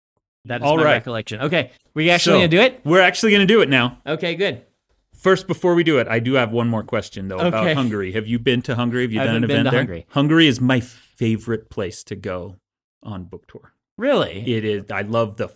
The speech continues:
Speaker 2: food.
Speaker 1: You have said
Speaker 2: I love
Speaker 1: that
Speaker 2: the people
Speaker 1: about
Speaker 2: there.
Speaker 1: Argentina and Colombia and
Speaker 2: I've never been to Colombia.
Speaker 1: Oh, okay.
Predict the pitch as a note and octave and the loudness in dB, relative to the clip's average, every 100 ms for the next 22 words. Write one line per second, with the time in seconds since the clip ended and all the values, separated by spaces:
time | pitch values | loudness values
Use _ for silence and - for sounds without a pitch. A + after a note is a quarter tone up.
0 | _ - G3+ A#3+ C4+ C4+ B3 - - - | _ 0 4 6 6 6 4 -2 -6 -4
1 | - A#3+ C#4 G#3+ F#3 F#3 - - A3 B3 | 0 2 2 2 2 0 -4 -4 0 2
2 | F3 D#3 A#3+ B3 B3 B3+ B3 - - D3 | 2 2 4 6 6 4 0 -6 -10 -8
3 | D3 B3+ C4+ _ _ _ C#3+ B2 A#2+ B2+ | -6 -8 -10 _ _ _ -6 -4 -6 -6
4 | A#2+ D#3+ G#3 C#4+ D4+ _ _ _ - D3+ | -4 -2 -2 -2 -4 _ _ _ -6 -2
5 | C#3 B2 A#2+ C#3 F#3 G#3+ G#3+ G#3+ A#3 A3+ | 0 0 0 2 4 6 6 4 4 4
6 | D3 A2+ G2+ A#2 F#2+ A2 _ _ - B2 | 6 4 2 0 -4 -14 _ _ -8 -8
7 | A2+ | -6